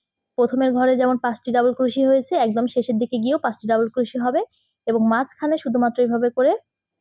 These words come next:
পাঁচটি চেন, সিঙ্গেল ক্রোশে পাঁচটি চেন নিয়ে দশটি করে ডাবল ক্রোশের ঘর হবে। দর্শক, এই যে এখানে আরেকটি প্যাটার্ন তৈরি করে নিয়েছি একইভাবে। দেখেন, এখানে মাঝখানে যতগুলো ঘর থাকবে, সবগুলোতে দশটি করে ডাবল ক্রোশে নিতে হবে এবং লাস্টে যে ঘরটি পাওয়া যাবে, সেখানে গিয়ে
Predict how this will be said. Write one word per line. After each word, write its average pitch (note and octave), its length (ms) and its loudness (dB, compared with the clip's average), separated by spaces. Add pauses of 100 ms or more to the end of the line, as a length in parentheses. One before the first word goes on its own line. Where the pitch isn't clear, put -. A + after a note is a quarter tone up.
(160)
পাঁচটি A3+ 280 -4
চেন, B3 260 0 (100)
সিঙ্গেল A3 300 -2
ক্রোশে A#3+ 280 -2
পাঁচটি A#3 360 -4
চেন A#3 280 2
নিয়ে A#3+ 200 2
দশটি A#3+ 300 -2
করে A3 180 2
ডাবল F#3+ 240 2
ক্রোশের G3+ 300 0
ঘর G3+ 220 0
হবে। F3+ 220 -2 (240)
দর্শক, A3 360 4
এই B3 140 10
যে A3+ 100 8
এখানে A#3+ 260 6
আরেকটি A#3 260 6
প্যাটার্ন A3 300 8
তৈরি G3+ 200 8
করে G#3 240 6
নিয়েছি G3+ 380 6
একইভাবে। G#3 500 4 (500)
দেখেন, A3 320 6
এখানে B3+ 360 6
মাঝখানে A#3+ 540 6
যতগুলো A3+ 480 8
ঘর G#3+ 260 6 (100)
থাকবে, G#3+ 360 6
সবগুলোতে A3 500 6
দশটি G3+ 360 4
করে A3 180 8
ডাবল G3 240 6
ক্রোশে A3+ 260 2
নিতে G#3+ 220 6
হবে G#3+ 260 6
এবং A3+ 220 6
লাস্টে G#3+ 380 4
যে A#3 140 8
ঘরটি G#3 360 4
পাওয়া G3+ 220 6
যাবে, G#3 200 6
সেখানে A3 380 4
গিয়ে A3 260 8